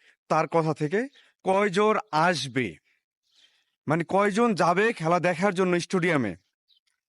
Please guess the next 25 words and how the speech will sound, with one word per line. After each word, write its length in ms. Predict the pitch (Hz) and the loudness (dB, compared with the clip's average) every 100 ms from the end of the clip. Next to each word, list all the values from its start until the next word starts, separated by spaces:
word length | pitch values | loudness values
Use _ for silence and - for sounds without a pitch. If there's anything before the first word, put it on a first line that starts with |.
| - | -2
তার 180 | 175 | 0
কথা 380 | 165 185 170 139 113 | 0 0 2 0 0
বা 100 | 143 | -2
তার 220 | - 170 165 - | 0 0 -2 -8
ম-, 100 | 107 131 - | -14 -14 -10
ম-, 140 | 143 139 | -8 -6
মানে 320 | 135 147 170 | -2 0 0
মূল 240 | 151 160 170 | 0 -2 -2
ভাবটা 420 | 127 139 - 160 | -2 -4 -2 -2
হলো 200 | 151 151 | 0 0
এটা। 300 | 120 - 110 - _ _ _ _ - | -2 -4 -8 -8 _ _ _ _ -4
আচ্ছা, 260 | 170 226 | -2 0
ঠিক 180 | 196 196 | -2 0
আছে, 220 | 160 - 104 _ - | -2 -4 -10 _ -4
তার 220 | 185 196 | 2 2
আগে 140 | 208 180 | 2 2
আমি 140 | 160 | 0
আবার 180 | 147 143 | 0 0
আপনাদেরকে 420 | 135 143 131 135 | -2 -2 -2 -4
একটু 180 | 139 135 | -4 -2
আবার 260 | 143 202 | 0 0
নিয়ে 220 | 175 170 143 | 0 0 0
যাই 240 | 165 311 - _ _ _ - | 0 -2 -8 _ _ _ -2
কতজন 500 | 240 247 247 226 208 | 0 2 2 2 0
গিয়েছিল 480 | 202 180 196 247 | 0 0 0 -2